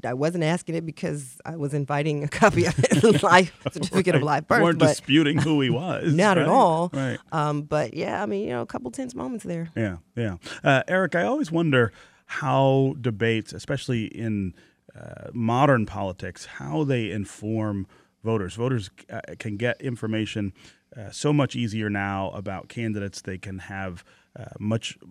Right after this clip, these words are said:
Speaker 2: much closer interactions with candidates than, than they used to be able to because of social media and things like that. Does the, the old-fashioned debate,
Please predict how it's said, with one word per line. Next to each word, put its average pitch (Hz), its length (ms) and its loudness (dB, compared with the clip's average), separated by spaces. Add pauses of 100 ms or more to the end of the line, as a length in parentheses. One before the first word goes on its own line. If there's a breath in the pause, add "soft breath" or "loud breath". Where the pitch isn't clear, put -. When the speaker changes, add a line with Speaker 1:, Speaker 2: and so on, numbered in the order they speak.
(160)
Speaker 2:
much 117 380 -6
closer 143 540 2
interactions 107 840 -4
with 95 260 -10
candidates 98 520 -8
than, 95 420 -8
than 95 180 -10
they 92 80 -10
used 95 220 -10
to - 60 -20
be 98 60 -10
able 92 160 -8
to 90 100 -10
because 92 280 -14
of 82 100 -14
social - 320 -14
media 113 280 -2
and 95 100 -8
things 101 180 -8
like 95 140 -10
that. 113 220 -2 (560 loud breath)
Does 131 180 2
the, 123 260 0
the 120 140 -4
old-fashioned 147 640 0
debate, 127 340 -2